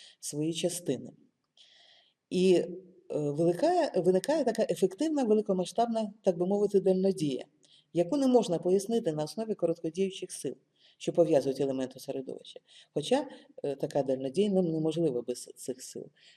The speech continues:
Е, найбільш яскравий приклад тут, е, скажімо, хвиля цунамі. От і, е, на тихій воді у нас існують молекули води, сили Ван дер Вальса між ними, і в цунамі у,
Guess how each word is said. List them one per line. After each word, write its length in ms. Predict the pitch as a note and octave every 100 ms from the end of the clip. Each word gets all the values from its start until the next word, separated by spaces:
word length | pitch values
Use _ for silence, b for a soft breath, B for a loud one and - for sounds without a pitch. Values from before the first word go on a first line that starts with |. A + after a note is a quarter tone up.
| -
Е, 60 | - _ D3 D3
найбільш 400 | E3+ G3 A#3+ F#3+
яскравий 480 | E3+ - F3+ D3
приклад 400 | D3 C4 B3+ G#3+
тут, 340 | - G#3 - _ _ _ -
е, 460 | C3+ B2+ B2 - -
скажімо, 440 | - C3 D3 C#3+
хвиля 360 | D3 - D#3+ D3+
цунамі. 400 | D3+ D3 A2+ A2 - _ _ _ b b b b b -
От 180 | - -
і, 380 | A#1 C3+ C3+ - -
е, 220 | - -
на 320 | C#3 C3+ C3+ D3 - - D3
тихій 320 | B3 B3 C4+
воді 380 | B3+ A3 B3 B3+
у 180 | A#3+ G#3+
нас 320 | A3+ A3+ -
існують 440 | G#3 - A3+ A3+ A3
молекули 500 | G#3+ G#3+ G#3 G#3 G#3
води, 260 | G3+ G#3+
сили 280 | G3+ G#3 G3+
Ван 140 | G3+
дер 160 | G3 G3
Вальса 340 | G3 F#3+ -
між 220 | F#3 F#3+ F#3
ними, 220 | F#3 F3 B B B B
і 60 | G3
в 60 |
цунамі 400 | - F#3+ F#3 C3 A#2
у, 260 | A#2 -